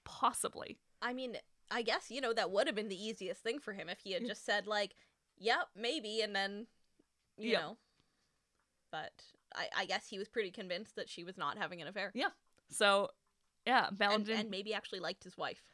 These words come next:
Speaker 1: I think he liked his wife,
Speaker 2: Yeah.
Speaker 1: is the thing. <laughs> He liked his wife and he
Speaker 2: Interesting.
Speaker 1: liked his kids.
Speaker 2: Huh.
Speaker 1: What a novelty. So, the transfer to Vancouver was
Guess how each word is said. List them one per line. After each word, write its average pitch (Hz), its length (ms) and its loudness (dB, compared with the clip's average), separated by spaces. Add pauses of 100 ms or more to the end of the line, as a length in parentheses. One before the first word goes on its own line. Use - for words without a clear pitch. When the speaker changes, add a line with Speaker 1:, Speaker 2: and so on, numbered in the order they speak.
(120)
Speaker 1:
I 247 80 4
think - 200 0
he 359 100 2
liked 247 260 4
his 233 160 0
wife, 196 240 2
Speaker 2:
Yeah. 285 120 12
Speaker 1:
is - 80 10
the 240 100 10
thing. 202 340 8
<laughs> - 60 -8 (640)
He 294 120 2
liked 262 200 6
his - 140 6
wife 262 180 8
and 262 80 2
he 262 40 4
Speaker 2:
Interesting. 233 80 4
Speaker 1:
liked 214 220 6
his 262 100 0
kids. 196 440 0 (280)
Speaker 2:
Huh. 349 240 10 (600)
Speaker 1:
What 240 140 4
a 262 60 2
novelty. 202 560 6 (1120)
So, 226 440 6 (800)
the 247 80 8
transfer 311 360 6
to 381 80 6
Vancouver 220 480 2
was 190 180 0